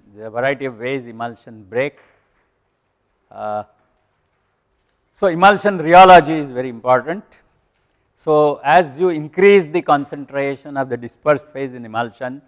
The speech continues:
emulsion become first viscous, and when you, uh, goes to a close packed,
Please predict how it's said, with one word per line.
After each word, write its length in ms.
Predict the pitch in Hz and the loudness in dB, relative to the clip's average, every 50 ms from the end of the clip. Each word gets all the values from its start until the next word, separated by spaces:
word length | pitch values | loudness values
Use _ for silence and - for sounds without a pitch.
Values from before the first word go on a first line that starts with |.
| _ _ _ _ _ _ - | _ _ _ _ _ _ -14
emulsion 480 | 131 131 147 151 151 143 - 156 147 | -4 -2 0 0 0 -2 -6 -10 -10
become 400 | 135 127 - 135 127 127 110 95 _ _ _ | -10 -10 -8 -8 -8 -8 -10 -18 _ _ _
first 260 | - 135 123 _ _ | -8 -8 -8 _ _
viscous, 640 | - 110 120 - - - 151 170 180 - - - - - _ _ _ _ _ _ _ _ _ _ _ _ _ _ _ _ _ _ | -20 -20 -20 -10 0 4 6 6 6 4 0 -12 -20 -20 _ _ _ _ _ _ _ _ _ _ _ _ _ _ _ _ _ _
and 260 | - 143 143 143 139 | -6 -6 -4 -4 -4
when 380 | 131 143 151 151 147 147 143 135 | -2 -2 -2 -2 -4 -10 -12 -10
you, 460 | 135 147 151 147 147 147 143 143 139 | -10 -10 -8 -8 -8 -6 -6 -6 -4
uh, 260 | 135 127 127 127 123 | -2 0 0 0 -2
goes 340 | 120 104 127 131 139 139 - | -2 -4 -2 -2 -2 -2 -4
to 100 | - 143 | -8 -10
a 40 | 139 | -10
close 540 | - _ _ _ - 147 151 160 165 160 165 | -10 _ _ _ -2 2 4 4 4 4 2
packed, 340 | - - 151 147 151 - | -2 -2 0 0 0 -2